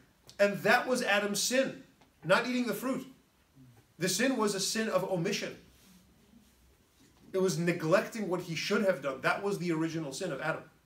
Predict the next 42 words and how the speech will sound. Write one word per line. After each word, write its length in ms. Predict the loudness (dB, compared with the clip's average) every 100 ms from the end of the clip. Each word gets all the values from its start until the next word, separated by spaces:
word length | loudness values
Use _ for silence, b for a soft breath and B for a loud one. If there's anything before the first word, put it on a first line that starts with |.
| _ -20 -20 _ _ -20 _ _ _ -20 _ _ _ _ _ -20 -20 _ _ _ _ _ _ _ _ _ _ _ -20 -20 -14
'Cause, 200 | -8 -6 -4
'cause 340 | -4 -4 -6
the 120 | -4 -4
fruit 240 | -2 -2
is 100 | -2
an 180 | -4 -2
irrelevant 480 | 2 2 2 -6 -12 -16
thing. 220 | -6 -4
It's, 160 | -4 -8
it's, 220 | -10 -10
it's 180 | -14 -8 4
arbitrary. 440 | 4 4 -8 -12 -16 -20 _ _ -20 _ _ -20 -2
As 200 | 2 4
if 260 | 2 -2 -12
th-, 120 | -12 -8
th-, 100 | -8 -8 -12 -2
this 280 | 0 0
type, 280 | 2 2 2
this 120 | -2
particular 400 | 0 0 0 -2
fruit, 200 | -2 -2
there's 100 | -2
something 240 | -4 -6 -2
bad 240 | 2 2
about 200 | 0 -4
it. 40 | -6
No, 60 |
there's 120 | -4
nothing 220 | -4 -4 0
bad 140 | 2
about 180 | 0 -4
some 100 | -6
physical 320 | -6 -6 -8
thing. 280 | -6 -6 -8 -18 _ _ -20 _ _ _ _ -10
It's 220 | -10 -6
not 220 | -2 0
just 120 | 0 0
the 120 | 0
act 120 | 0
of 120 | -6
disobedience 680 | -4 -4 -4 -4 -2 -4 -6
here. 200 | -12 -18